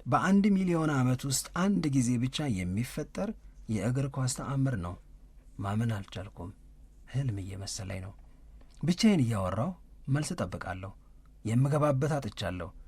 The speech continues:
ማንቸስተር ከመሞት ወደ መተንፈስ እንዴት እንደመጣ ማንም አያውቅም። ከተቀበረበት በሰከንድ ውስጥ ነፍስ መዝራቱን ማንም አያምንም። ኦ እግር ኳስ፣ ኦ ተአምር፣ ኦ ዩናይትድ።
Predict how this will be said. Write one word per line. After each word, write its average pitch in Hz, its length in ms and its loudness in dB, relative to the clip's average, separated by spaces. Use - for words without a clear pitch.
ማንቸስተር 143 640 2
ከመሞት 156 440 0
ወደ 143 160 0
መተንፈስ 143 480 0
እንዴት 139 300 4
እንደመጣ 127 460 2
ማንም 113 360 2
አያውቅም። 135 360 -2
ከተቀበረበት 135 800 0
በሰከንድ 135 480 2
ውስጥ 139 220 0
ነፍስ 143 280 2
መዝራቱን 131 640 2
ማንም 113 540 0
አያምንም። 92 460 -6
ኦ 110 160 -6
እግር 95 260 -6
ኳስ፣ 92 260 -10
ኦ 98 200 -4
ተአምር፣ 113 500 -2
ኦ 104 120 -2
ዩናይትድ። 95 640 -8